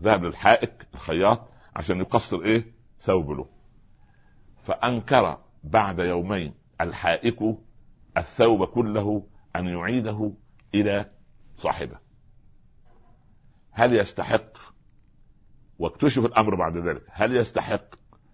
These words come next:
هذا الحائك أجرة تقصيره أم لا يستحق؟ إن قال يستحق قل له أخطأت، وإن قال يستحق قل له أخطأت. فالمهم راح التلميذ قاعد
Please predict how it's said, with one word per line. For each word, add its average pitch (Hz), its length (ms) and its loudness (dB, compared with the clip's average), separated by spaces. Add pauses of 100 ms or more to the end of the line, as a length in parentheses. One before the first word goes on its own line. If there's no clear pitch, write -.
(200)
هذا 101 280 0
الحائك 98 500 -2 (500)
أجرة 120 220 6
تقصيره 117 720 -2 (380)
أم 101 140 0
لا 92 80 0
يستحق؟ - 500 -6 (640)
إن 85 80 -12
قال 131 240 4
يستحق 120 600 0 (420)
قل 110 100 -2
له 110 200 2
أخطأت، - 460 -8 (640)
وإن 85 180 -4
قال 120 240 6
يستحق 117 600 2 (380)
قل 110 120 -4
له 110 180 0
أخطأت. - 360 -10 (1200)
فالمهم 107 540 -8 (760)
راح 110 220 2
التلميذ 85 680 -8
قاعد 85 180 -4